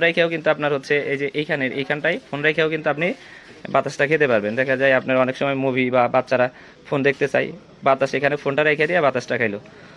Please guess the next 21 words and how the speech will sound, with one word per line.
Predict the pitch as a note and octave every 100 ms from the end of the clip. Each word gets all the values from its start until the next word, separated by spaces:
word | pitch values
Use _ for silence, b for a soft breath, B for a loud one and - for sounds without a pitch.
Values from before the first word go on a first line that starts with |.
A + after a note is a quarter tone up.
| B - C#3
যাই | C#3+ E3
হোক, | F3 - C#3+
যাদের | C#3+ D3 E3+
প্রয়োজন | F3 D#3 D3
হবে | D#3+ E3+
তারা | C#3 C#3+
উপরে | C#3+ C#3+ C3+
স্ক্রিনে | C#3+ D3
দেওয়া | D#3 D3+
নাম্বারে | C#3 D3 D#3
যোগাযোগ | D3+ C3+ -
করবেন, | C3+ F3 - B B B B B
ফ্যানটা | C#3+ C#3 D3
আমাদের | C#3+ D3 D#3
থেকে | C#3+ D3+
নিতে | D3
পারবেন। | A#2 G#2+ G#2+ -
খুবই | E3 E3
ভালো | C3+ C#3
মানের | C#3 C3
ফ্যান। | C#3